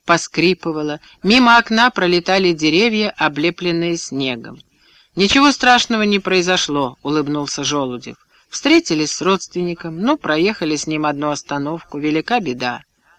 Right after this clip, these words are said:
«А что я жене скажу?» впервые улыбнулся Григорий Борисович, подумав, что ему и вправду нечего бояться. «Давайте о деле», отчеканил Желудев.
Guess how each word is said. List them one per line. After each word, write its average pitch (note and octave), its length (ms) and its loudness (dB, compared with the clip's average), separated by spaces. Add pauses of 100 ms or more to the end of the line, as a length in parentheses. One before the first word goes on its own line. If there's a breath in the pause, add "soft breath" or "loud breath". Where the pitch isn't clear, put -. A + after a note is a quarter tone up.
(120)
«А D#3+ 100 2
что - 200 -2
я E3 200 2
жене D3 320 -4
скажу?» F3+ 480 -8 (320)
впервые F3 520 2
улыбнулся E3 540 -2
Григорий D#3+ 400 2
Борисович, G3 640 -2 (240 loud breath)
подумав, G#3+ 540 2
что - 180 -6
ему E3+ 220 2
и F3+ 120 0
вправду C#3 600 -6 (180)
нечего D3 480 -4
бояться. C#3 640 -6 (420)
«Давайте G3+ 460 0
о C3+ 80 -2
деле», C3+ 480 -6
отчеканил C#3+ 680 -4
Желудев. B2+ 520 -4